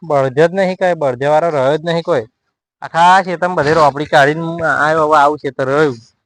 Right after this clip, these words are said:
પેલપા કઈ નાખ્યું, આવું રહ્યું, હવે કાઢી નાખે બધું. હા, મજા આવે પાછી, રોપડી સારી છે, બે મોણો હોય તો મજા આવે પાછી. હા,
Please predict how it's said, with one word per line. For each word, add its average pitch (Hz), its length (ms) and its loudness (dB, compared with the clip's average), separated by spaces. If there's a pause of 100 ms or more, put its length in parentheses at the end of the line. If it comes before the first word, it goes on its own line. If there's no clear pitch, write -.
(240)
પેલપા 143 220 -6
કઈ 190 200 0
નાખ્યું, 214 400 -2 (840)
આવું 151 360 -2
રહ્યું, 131 320 -2
હવે 113 120 -6
કાઢી 135 320 -2
નાખે 127 280 -6
બધું. 113 320 -12 (1000)
હા, 123 400 -6 (140)
મજા 131 260 2
આવે 190 140 8
પાછી, 196 220 4
રોપડી 170 320 2
સારી 165 420 0
છે, 151 120 -6 (680)
બે 147 120 -6
મોણો 175 280 -4
હોય 180 140 -2
તો 180 100 -6
મજા 160 280 0
આવે 175 160 4
પાછી. 113 280 0 (2250)
હા, 127 640 -8